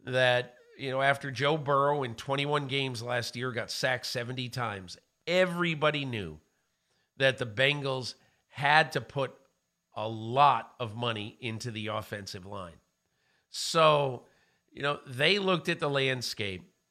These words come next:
and I think they got to a point with Ryan Jensen, the center for Tampa Bay, who before he re-signed with Tampa Bay,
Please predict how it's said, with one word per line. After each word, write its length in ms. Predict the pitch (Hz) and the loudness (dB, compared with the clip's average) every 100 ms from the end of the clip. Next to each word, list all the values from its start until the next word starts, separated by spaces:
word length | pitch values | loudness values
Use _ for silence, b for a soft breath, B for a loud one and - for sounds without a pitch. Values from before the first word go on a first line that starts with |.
| _ | _
and 160 | 117 120 | 0 4
I 200 | 139 160 | 6 4
think 320 | - 185 160 | 0 -4 0
they 160 | 147 143 | -2 0
got 320 | 127 151 160 | 4 4 4
to 160 | 156 123 | -2 -4
a 60 | |
point 540 | 107 - 190 170 107 92 _ _ _ _ _ _ | -6 -6 -2 0 -2 -8 _ _ _ _ _ _
with 640 | - 131 139 135 127 123 117 - | -6 2 4 4 4 0 -6 -6
Ryan 480 | 135 135 143 143 | 4 6 6 2
Jensen, 720 | 123 123 139 143 - 110 98 92 | -2 -2 -2 -2 -6 -8 -10 -12
the 60 | |
center 560 | 104 - 151 143 131 117 | -6 0 4 4 2 -2
for 320 | 101 - 113 | -8 -8 -8
Tampa 400 | 98 139 135 120 | -8 -4 -4 -4
Bay, 400 | 120 120 113 95 b b | -4 -2 -2 -4 b b
who 100 | b | b
before 420 | 135 135 110 165 156 | -6 -6 -4 0 2
he 120 | 156 | 2
re-signed 580 | 139 131 - 190 196 160 | 0 -2 0 2 2 0
with 100 | 113 | -4
Tampa 360 | 135 113 104 | -4 -4 -6
Bay, 360 | 101 104 98 | -8 -8 -8